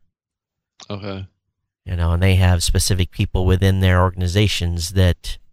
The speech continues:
Speaker 2: you know, do this instead of, you know, you know, looking at someone's books.
Speaker 1: Yeah.
Speaker 2: Um, so, you know, that's why it's as expensive as it is.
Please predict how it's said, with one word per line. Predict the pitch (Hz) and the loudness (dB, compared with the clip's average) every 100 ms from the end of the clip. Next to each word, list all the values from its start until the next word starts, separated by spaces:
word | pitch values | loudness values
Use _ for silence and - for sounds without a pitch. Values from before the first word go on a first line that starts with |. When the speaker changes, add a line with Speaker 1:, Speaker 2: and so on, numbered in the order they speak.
| _ _ - | _ _ -4
Speaker 2:
you | 95 | -2
know, | 80 | 0
do | 85 85 104 98 92 | -2 0 2 2 2
this | 87 104 95 80 - | 0 2 2 0 -6
instead | 80 - 101 90 | -8 -4 0 2
of, | 87 85 - - | 4 2 -2 -2
you | 90 | 0
know, | 85 82 - _ - | 0 -4 -8 _ -6
you | 92 | -2
know, | 85 | 0
looking | 92 101 92 | 0 0 -2
at | 82 | -2
someone's | - 85 82 80 | -2 0 0 -2
books. | 82 92 - - - - _ _ _ _ _ _ _ _ _ _ _ _ _ _ _ _ _ _ _ - - - | -2 -2 -2 -10 -16 -18 _ _ _ _ _ _ _ _ _ _ _ _ _ _ _ _ _ _ _ -20 -20 -14
Speaker 1:
Yeah. | 87 87 82 | -8 -4 -4
Speaker 2:
Um, | 78 80 | -6 -8
so, | - - 87 80 78 80 | -8 0 2 2 0 -2
you | 85 | 0
know, | 87 | 2
that's | 92 - - | 2 0 0
why | 92 | 0
it's | 85 - - | 0 -4 -4
as | 82 - | -4 -4
expensive | - - 85 82 73 80 | -6 -2 -2 -2 -2 0
as | 80 | 0
it | 78 78 | -2 -2
is. | 78 78 - | -2 -4 -12